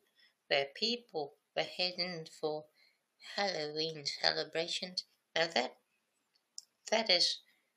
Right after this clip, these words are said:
that is very sad, because it was supposed to be a festive day. But seems,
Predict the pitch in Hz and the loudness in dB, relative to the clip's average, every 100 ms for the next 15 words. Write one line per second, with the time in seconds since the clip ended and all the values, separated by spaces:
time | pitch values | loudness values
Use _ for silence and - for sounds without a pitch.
0 | _ _ - 202 170 160 - - 165 165 | _ _ 0 2 4 4 2 2 0 2
1 | 143 - 131 143 156 156 - - - _ | 2 2 2 0 0 -4 -14 -20 -20 _
2 | 165 165 170 170 185 175 190 202 - - | -6 -2 2 2 2 0 2 2 2 -2
3 | - 165 165 160 - - _ _ _ _ | 6 8 10 6 0 -8 _ _ _ _
4 | - - 160 165 156 - _ - - - | -12 8 10 10 4 -12 _ -12 -10 -6
5 | - 214 - - - 160 - - - 175 | 0 4 4 4 0 -2 -6 -8 0 2
6 | 165 156 147 - _ _ _ _ _ _ | 2 0 -2 -12 _ _ _ _ _ _
7 | _ _ _ 156 - - _ _ _ _ | _ _ _ -6 -6 -12 _ _ _ _
8 | _ _ _ _ _ - - 165 170 160 | _ _ _ _ _ -6 -4 -4 -4 -8
9 | - | -8